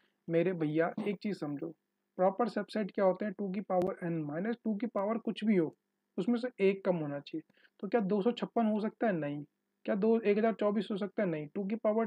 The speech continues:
टेन होता है एक हजार चौबीस, ठीक है ना। और टू की पावर फ़ाइव बत्तीस, टू की पावर सिक्स चौंसठ, टू की पावर एट होता है ये, ठीक है ना, Directly टू फिफ्टी सिक्स।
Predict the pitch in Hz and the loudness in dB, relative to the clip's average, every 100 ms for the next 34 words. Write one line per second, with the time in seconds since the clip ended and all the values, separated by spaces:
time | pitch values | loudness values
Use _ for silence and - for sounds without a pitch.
0 | 226 233 185 147 170 175 175 180 175 165 | 0 0 0 0 2 2 2 0 0 -4
1 | 175 - _ _ - - _ 190 190 254 | -6 -12 _ _ -20 -20 _ -2 0 -2
2 | 247 196 190 220 190 226 214 208 208 - | -2 -2 -2 -4 -2 0 4 4 4 2
3 | 196 185 180 - 240 208 196 190 190 180 | 0 2 0 0 -4 -2 -4 -2 -2 -4
4 | 202 - - 180 - 233 - - - - | -8 -10 -6 -4 -2 -6 -6 -16 -16 -6
5 | 190 196 185 202 220 226 214 233 220 220 | -2 -2 -2 -4 -2 -2 -2 0 0 0
6 | 226 190 196 156 139 165 170 170 170 _ | 0 0 0 0 -4 -2 -2 -4 -10 _
7 | _ _ _ _ _ _ _ _ - 160 | _ _ _ _ _ _ _ _ -8 -2
8 | 220 254 - _ 170 180 185 185 196 185 | 0 -2 -6 _ 4 6 6 4 0 0
9 | 185 190 190 180 - 175 185 185 | 0 0 -2 -2 -2 -4 -4 -8